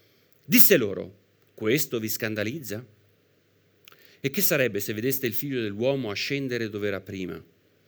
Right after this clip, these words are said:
È lo spirito che vivifica. La carne non è di alcuna utilità.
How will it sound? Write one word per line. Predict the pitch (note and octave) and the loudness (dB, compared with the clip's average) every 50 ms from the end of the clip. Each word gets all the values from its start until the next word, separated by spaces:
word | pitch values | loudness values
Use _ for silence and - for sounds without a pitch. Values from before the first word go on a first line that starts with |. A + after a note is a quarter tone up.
| _ _ _ _ _ _ | _ _ _ _ _ _
È | - A3 B3 | 6 6 6
lo | A#3 A3+ | 6 6
spirito | G3 - - - - - C#4+ D#4 D4+ D4 B3 - - - A#2 | 2 2 0 0 0 4 6 6 8 6 6 4 0 -2 -6
che | - A#2+ G#2+ | -6 -8 -8
vivifica. | G#2+ G#2 G2+ A2 G2+ - G#2 F#2 - F2 - - _ _ _ _ _ _ _ _ - - _ - | -8 -6 -6 -6 -6 -6 -8 -12 -12 -14 -16 -18 _ _ _ _ _ _ _ _ -20 -20 _ -4
La | F#3 G#3 - | -2 -2 0
carne | - C#4 G#3+ C#3 A#2 A2 G#2+ G#2+ G#2+ A#2+ - - _ - - - - | 0 0 0 0 0 -2 -6 -6 -6 -8 -10 -16 _ -20 -20 -10 0
non | F3 F3+ G3 G3+ | 4 6 6 8
è | G3+ G3 | 6 6
di | D#3+ F#3 F#3 | 4 4 2
alcuna | F3 E3+ E3+ - - - G#3+ A3 G#3+ G3+ F#3+ | 2 2 -2 -4 -6 -4 -2 -2 0 0 0
utilità. | F3 D#3 - F3 D#3 D3 C#3 - C#3+ B2+ G#2 G2+ | 0 -2 -4 -4 -6 -4 -2 0 0 0 0 -2